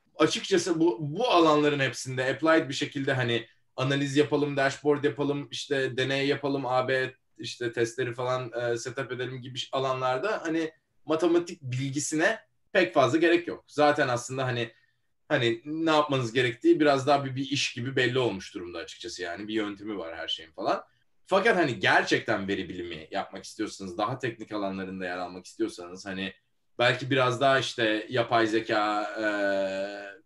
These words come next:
machine learning gibi alanlara girmek istiyorsanız işte, ya da hani işte daha arka planında yer almak istiyorsanız bu işlerin, e, yazılım olarak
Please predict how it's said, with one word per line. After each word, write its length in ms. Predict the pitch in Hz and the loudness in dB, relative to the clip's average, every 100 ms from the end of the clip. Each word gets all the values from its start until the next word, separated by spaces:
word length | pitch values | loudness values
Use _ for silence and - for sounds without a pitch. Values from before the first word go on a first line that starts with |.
| 127 127 _ - | _ -20 _ -10
machine 440 | 127 117 120 120 | -4 -4 -2 0
learning 540 | 113 107 104 104 104 95 | 0 0 -2 -6 -6 -6
gibi 220 | 107 113 | -2 -2
alanlara 460 | 107 110 107 107 107 | 0 -2 -2 -4 -4
girmek 360 | 98 107 107 | -4 -4 -6
istiyorsanız 580 | - - 120 - 87 82 | -8 -6 -6 -6 -14 -14
işte, 400 | - 127 147 - _ _ _ 113 | -10 -4 -4 -4 _ _ _ -4
ya 140 | 113 | -2
da 100 | 107 | -2
hani 140 | 107 | -4
işte 420 | 101 - 110 101 95 | -8 -6 -6 -6 -4
daha 240 | 110 113 | -2 0
arka 300 | 113 113 123 | 0 -2 -4
planında 380 | 117 110 107 104 | -2 -2 -2 -4
yer 160 | 101 98 | 0 0
almak 280 | 98 98 - | -2 -4 -10
istiyorsanız 600 | - 113 104 90 87 - | -4 -4 -4 -14 -14 -10
bu 100 | - | -10
işlerin, 500 | - 90 113 190 - | -8 -8 -6 -8 -10
e, 80 | 107 98 95 92 92 | -8 -6 -6 -6 -6
yazılım 360 | 98 95 90 | -6 -8 -10
olarak 460 | 87 120 214 - | -6 -2 -2 -6